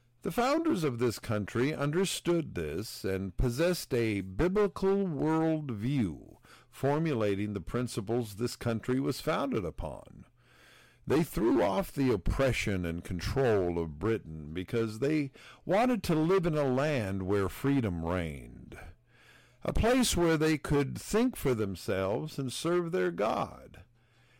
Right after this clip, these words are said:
They did not establish a theocracy at that time, but understood that men were endowed by their Creator with certain unalienable rights,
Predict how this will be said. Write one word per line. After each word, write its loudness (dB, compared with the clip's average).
They 0
did 2
not 0
establish 0
a 2
theocracy -2
at -4
that -4
time, -8
but 4
understood 2
that 2
men 0
were 0
endowed 0
by 2
their 0
Creator -2
with -2
certain -4
unalienable 0
rights, -4